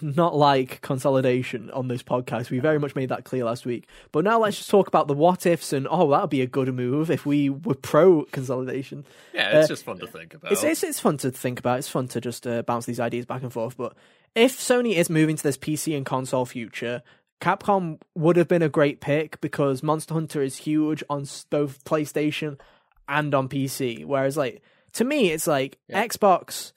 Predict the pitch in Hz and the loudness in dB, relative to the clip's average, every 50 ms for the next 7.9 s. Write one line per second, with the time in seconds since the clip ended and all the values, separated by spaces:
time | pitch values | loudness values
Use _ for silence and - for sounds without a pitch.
0 | _ _ _ - 180 - 254 254 185 - 165 151 127 - 139 127 123 - - 139 | _ _ _ -4 0 2 2 2 4 4 2 2 2 2 0 0 0 0 -2 -2
1 | 120 123 131 139 131 - 147 160 185 190 - - 139 - 165 160 143 135 127 127 | -2 -2 -2 -4 -4 0 2 4 4 2 2 0 0 2 2 2 2 0 -2 -2
2 | 135 143 131 127 120 123 123 120 127 - 127 113 - - 127 123 131 131 - 127 | -2 -2 -2 -2 -2 -4 -4 -4 -6 -8 -12 -12 -8 -6 -6 -6 -6 -6 -10 -12
3 | 123 - 143 147 156 170 160 151 139 127 - - 151 - - 135 131 123 123 123 | -6 -4 -2 -2 0 -2 -2 -2 -4 -6 -6 -6 -6 -6 -6 -6 -6 -6 -6 -6
4 | 123 117 117 - - - 113 113 - 131 139 139 139 139 139 139 135 127 123 123 | -8 -10 -12 -12 -14 -12 -12 -10 -8 -8 -6 -4 -2 -2 -2 -2 -2 -4 -4 -6
5 | 139 - - 117 - - 123 123 123 - 113 - 117 127 147 190 208 143 - - | -8 -10 -12 -14 -8 -6 -6 -6 -6 -6 -8 -8 -8 -2 2 2 2 2 0 -4
6 | - 170 156 156 165 170 165 175 190 165 - - - 156 175 151 - 175 165 - | 0 2 4 6 6 6 6 6 6 6 6 6 6 6 6 6 6 6 6 8
7 | 135 - 147 - - 147 143 156 143 135 131 131 175 156 185 226 202 | 6 6 6 6 4 4 6 6 6 6 4 2 2 4 6 6 6